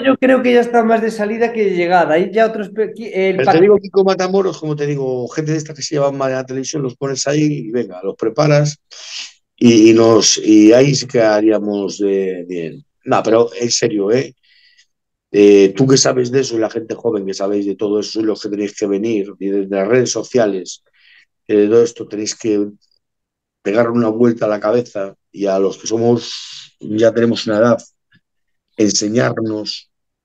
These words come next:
Speaker 2: un camino nuevo, demostrárnoslo, de, no de boxeo, porque la gente a veces se confunde. Quieren enseñar a la gente que sabe de boxeo,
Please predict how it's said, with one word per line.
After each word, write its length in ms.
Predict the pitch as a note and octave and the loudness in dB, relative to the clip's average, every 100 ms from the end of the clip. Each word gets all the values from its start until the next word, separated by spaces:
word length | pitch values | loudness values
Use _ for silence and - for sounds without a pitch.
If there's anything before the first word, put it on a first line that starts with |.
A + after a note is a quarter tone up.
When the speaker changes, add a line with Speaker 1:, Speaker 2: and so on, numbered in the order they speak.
| - | -8
Speaker 2:
un 100 | A#2+ | -4
camino 380 | G#2+ A2 G#2+ G#2+ | 0 2 2 4
nuevo, 320 | A#2 A2+ A2 | 4 4 2
demostrárnoslo, 800 | G2+ G2 - A#2+ A2+ A2 A2 G#2+ | 0 -4 -2 0 0 -2 -4 -4
de, 280 | G2 F#2 - | -4 -6 -8
no 360 | B2 C3 C#3 E3 | -4 0 2 2
de 120 | D#3 | 2
boxeo, 460 | B2+ G#2 - C3 G2+ | 0 -4 -4 -4 -4
porque 180 | G2 G2 | -8 -10
la 80 | |
gente 220 | F#2+ B2 C3 | -10 -4 -4
a 40 | |
veces 200 | C3 C3 | -4 -8
se 80 | B2 | -8
confunde. 640 | A2 G2 F#2+ C3+ G2+ D#2+ - _ _ _ _ _ _ _ _ - | -8 -6 -4 -2 -2 -6 -12 _ _ _ _ _ _ _ _ -2
Quieren 200 | A2+ A#2 | 2 2
enseñar 480 | A#2 A#2 A#2+ A2+ | 0 2 2 2
a 80 | A2 | 2
la 60 | G#2 | 0
gente 260 | - A#2+ A2+ | -4 -4 -4
que 80 | |
sabe 220 | G#2+ A2+ G#2+ | -2 -2 0
de 100 | G2+ | -2
boxeo, 600 | G2 - A#2 A#2+ - | -6 -4 -2 -2 -6